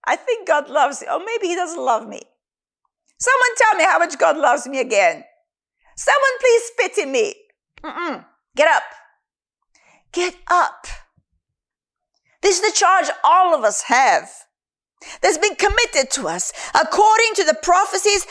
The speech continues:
previously made concerning you, that by them, by these divine proclamations, you may do what? Wage the good warfare.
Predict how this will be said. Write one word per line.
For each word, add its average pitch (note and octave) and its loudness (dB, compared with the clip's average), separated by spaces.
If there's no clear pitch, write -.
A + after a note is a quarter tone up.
previously G4 2
made E4 0
concerning F#4 -2
you, D4 -4
that A3 0
by G#4+ 2
them, G3+ -4
by A#4+ 2
these A4 0
divine G#4+ 0
proclamations, D4+ -4
you A4 0
may G#4+ 2
do G4+ -4
what? E4+ -4
Wage G4+ 0
the C#4+ 2
good F#4 -2
warfare. C4+ -2